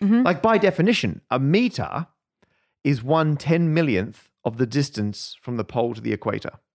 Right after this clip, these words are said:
Speaker 2: It was the original definition of a meter.
Speaker 1: Whoa. Whoa.
Speaker 2: And so a double ply roll of toilet paper is ten million meters. And so we could have defined the meter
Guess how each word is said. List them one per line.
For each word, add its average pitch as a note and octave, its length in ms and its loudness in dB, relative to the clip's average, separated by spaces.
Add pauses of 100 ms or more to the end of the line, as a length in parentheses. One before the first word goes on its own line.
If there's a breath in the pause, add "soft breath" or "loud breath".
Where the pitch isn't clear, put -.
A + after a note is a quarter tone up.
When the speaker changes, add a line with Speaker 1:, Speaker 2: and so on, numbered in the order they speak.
(180)
Speaker 2:
It - 60 -18
was A#2+ 140 -8
the C3+ 100 0
original A#2+ 460 0
definition A2+ 480 -2
of G2+ 80 -2
a - 40 2
meter. E4+ 120 6
Speaker 1:
Whoa. G3+ 800 2 (200)
Whoa. A3 920 4 (240)
Speaker 2:
And C#3 160 -2
so D3 460 4 (160 loud breath)
a C3 100 2
double D#3 300 2
ply C3+ 640 0 (360)
roll C#3 200 4
of A2+ 100 -2
toilet E3 280 2
paper F2+ 480 -2 (460)
is A2+ 180 2
ten C3 440 -2 (400)
million B2+ 320 2
meters. G2 520 -4 (160)
And C3+ 120 0
so A#2 320 2 (360)
we C3+ 260 2
could F3 220 4
have E3 200 2
defined C#3 480 0
the A#2 60 2
meter A2+ 500 -2